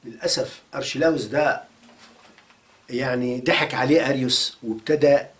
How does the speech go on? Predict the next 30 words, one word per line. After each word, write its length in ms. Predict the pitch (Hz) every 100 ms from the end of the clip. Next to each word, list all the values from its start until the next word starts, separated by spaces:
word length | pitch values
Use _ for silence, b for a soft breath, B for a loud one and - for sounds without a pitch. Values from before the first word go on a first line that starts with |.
| _ _ _
ينشر 380 | 127 156 - 127
ال-، 300 | 113 104 107 113 - 101 - _ _ _ _ _
البدع 360 | 110 127 147 113
بتاعته، 400 | 113 139 131 139
وابتدت، 580 | 120 117 - 190 202 - - _ _
ابتدى 240 | - 175
يبقى 160 | 160 156
قس، 440 | - - - - - _ b b -
يعني 160 | 117 113
اترسم 400 | 139 151 139 117
بقى 220 | - -
قس. 320 | - - - - _ _ b b b b b b b
طبعا 240 | - 196 190
ده 120 | 165
كله 260 | - 226 170
ضد، 240 | 220 131
آه، 720 | 151 139 127 123 120 - -
إرادة 300 | 143 165 151
الله، 240 | 139 156 165
فعشان 380 | 156 131 165
كده 400 | 156 170 160 - - -
ربنا 440 | 151 139 165 196
أثر 260 | 196 170 143
فترة 440 | - 170 160 131
أرشيلاوس، 640 | - - 165 185 185 - - _
البابا 280 | 113 147 -
أرشيلاوس. 500 | 123 139 156 160 - B B B -
جه 240 | 156 285
بعد 300 | 220 180 147
منه 420 | 147 165 139 143